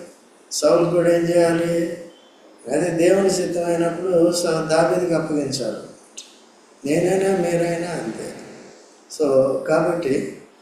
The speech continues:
ఎవరికి దేవుడు ఏ సామర్థ్యం ఇచ్చాడో దాంట్లో వారికి పూర్తి స్వేచ్ఛ ఇవ్వాలి.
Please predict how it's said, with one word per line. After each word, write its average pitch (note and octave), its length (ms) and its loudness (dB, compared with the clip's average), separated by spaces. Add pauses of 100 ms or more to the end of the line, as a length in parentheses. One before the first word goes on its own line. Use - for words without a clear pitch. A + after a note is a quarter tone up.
(360)
ఎవరికి C#3 560 0
దేవుడు E3 340 4
ఏ D3+ 200 4
సామర్థ్యం D3+ 680 0
ఇచ్చాడో D3 680 -4
దాంట్లో C#3 760 -2 (500)
వారికి C3+ 320 -4
పూర్తి D#3 340 0
స్వేచ్ఛ C#3+ 480 -2
ఇవ్వాలి. A#2 480 -2